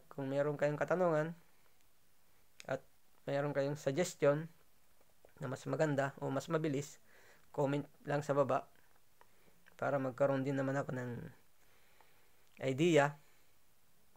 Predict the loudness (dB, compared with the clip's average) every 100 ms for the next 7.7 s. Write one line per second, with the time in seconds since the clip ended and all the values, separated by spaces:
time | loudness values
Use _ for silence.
0 | -20 -20 -20 -14 -10 -6 -6 -2 -2 0
1 | 0 0 0 -2 -4 -4 -6 -6 -6 -8
2 | -12 -18 -20 -20 -20 -20 -20 -20 -20 -20
3 | -20 -20 -20 -18 -12 -8 -4 -2 0 0
4 | -2 -4 -6 -8 -10 -14 -20 -20 -20 -20
5 | -20 -20 -20 -20 -20 -20 -20 -20 -20 -20
6 | -20 -10 -4 -2 -2 -6 -6 -6 -4 -4
7 | -6 -6 0 0 0 -2